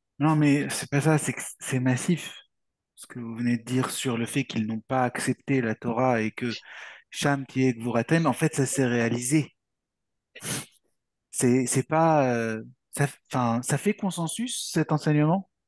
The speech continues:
Excusez-moi de vous demander ça comme ça, mais je, je, je sais que, enfin,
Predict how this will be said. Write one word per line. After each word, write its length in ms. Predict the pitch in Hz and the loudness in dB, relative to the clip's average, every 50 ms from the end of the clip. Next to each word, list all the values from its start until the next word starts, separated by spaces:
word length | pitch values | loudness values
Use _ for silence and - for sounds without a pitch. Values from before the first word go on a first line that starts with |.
| _ - - - - - - - - _ _ _ _ _ _ _ _ _ _ _ _ _ _ _ _ _ _ _ _ _ _ _ _ - - - - - - - - - - | _ -8 -8 -6 -8 -10 -14 -20 -20 _ _ _ _ _ _ _ _ _ _ _ _ _ _ _ _ _ _ _ _ _ _ _ _ -12 -8 -6 -4 -2 -2 -4 -6 -8 -6
Excusez-moi 480 | - - - 139 127 139 139 160 165 | -4 -2 0 2 4 4 4 4 4
de 60 | 143 - | 4 4
vous 120 | - 175 | 4 4
demander 240 | 156 147 143 143 143 | 4 6 6 4 4
ça 160 | - 156 135 | 4 2 2
comme 180 | - 143 139 143 | 2 0 0 2
ça, 180 | - 202 202 | 2 2 4
mais 200 | 180 147 123 - - - - - - _ _ _ _ _ _ _ _ _ _ _ _ _ _ _ _ _ | 4 2 0 -2 -6 -14 -20 -20 -20 _ _ _ _ _ _ _ _ _ _ _ _ _ _ _ _ _
je, 220 | - - - 131 131 120 - - - | -16 -14 -10 -10 -10 -10 -10 -12 -12
je, 180 | 127 - 139 - | -10 -8 -8 -6
je 160 | 139 - 143 139 | -4 -4 -4 -2
sais 220 | - 196 190 190 | 2 2 2 2
que, 340 | - 151 139 127 120 117 - _ | 2 2 2 2 0 -2 -6 _
enfin, 320 | - 127 117 113 113 110 | -2 -2 0 0 -2 -4